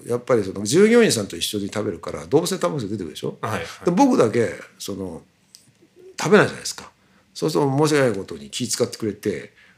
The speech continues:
Speaker 1: あの、前の日の、こう、精進料理だから、ここ、夜の、
Speaker 2: はい、はい。
Speaker 1: お客さんに出す夜の余った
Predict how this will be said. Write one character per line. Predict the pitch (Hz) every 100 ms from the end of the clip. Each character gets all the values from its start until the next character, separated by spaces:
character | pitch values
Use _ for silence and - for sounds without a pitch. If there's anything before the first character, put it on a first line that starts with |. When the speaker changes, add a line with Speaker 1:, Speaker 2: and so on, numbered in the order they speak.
| _
Speaker 1:
あ | - -
の、 | 78 71 73
前 | 107 170 214
の | 226 196
日 | 196
の、 | 120 78 - _ _ _
こ | 90 85 78 73 69 67 67 78
う、 | -
精 | 180
進 | 190 175
料 | 113
理 |
だ | 78
か | -
ら、 |
こ | -
こ、 | 78 82 -
夜 | 123 123
の、 | 104
Speaker 2:
は |
い、 | 90
は |
い。 | - - - 135
Speaker 1:
お |
客 | 139 190
さ | 208
ん |
に | 190
出 | 190
す | 156 127 123
夜 | 147 135
の | 107 120
余 | 196 254
っ | 254
た | - 104 73